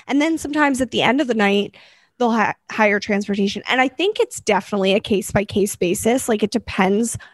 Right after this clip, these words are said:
on where your venue is. It depends, like, I'm reading a fiction book right now where, like, the wedding, it's about a wedding on, like, a remote island. And so obviously the bride and groom are paying for, like,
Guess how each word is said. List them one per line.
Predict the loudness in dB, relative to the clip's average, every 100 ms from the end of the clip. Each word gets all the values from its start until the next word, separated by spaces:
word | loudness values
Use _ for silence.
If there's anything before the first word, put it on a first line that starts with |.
| _ _ 2
on | 2 2 0
where | 2 2
your | 0
venue | 0 0 2 2
is. | 2 0 -2
It | -4
depends, | -4 -2 -2 -2
like, | -4 -6 -16 _ _ -2
I'm | 2
reading | 2 2 2
a | 0
fiction | -2 -4 -4 -2 -2 0
book | 0 0
right | -2 -2
now | 0 0 2
where, | 2 0
like, | -2 -2
the | -4
wedding, | 0 0 0 -2 -4
it's | -4
about | -2 2
a |
wedding | 2 4 2 0
on, | -2
like, | -2 -4
a | -6 _ -14 -12 -4
remote | -2 2 2 2
island. | 0 -2 0 0 2 2
And | 0
so | -2 0
obviously | 2 2 0 -2 -2
the | 0
bride | 2 2 2
and | 0 -2
groom | -2 -2 -4
are |
paying | -6 -4 -4 -4
for, | -4
like, | -4 -6